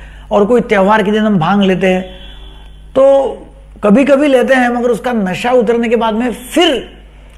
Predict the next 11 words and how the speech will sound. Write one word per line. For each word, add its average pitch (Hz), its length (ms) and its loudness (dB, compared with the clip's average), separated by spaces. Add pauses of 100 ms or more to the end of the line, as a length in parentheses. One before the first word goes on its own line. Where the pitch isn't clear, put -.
नशा 226 220 2
करने 226 220 0
की 214 80 -2
इच्छा 196 220 -4
होती 180 240 0
है, 170 220 -4 (380)
इसलिए 233 280 2
लेना 190 300 0
ही 208 140 2
नहीं 175 200 0
चाहिए। 139 280 -8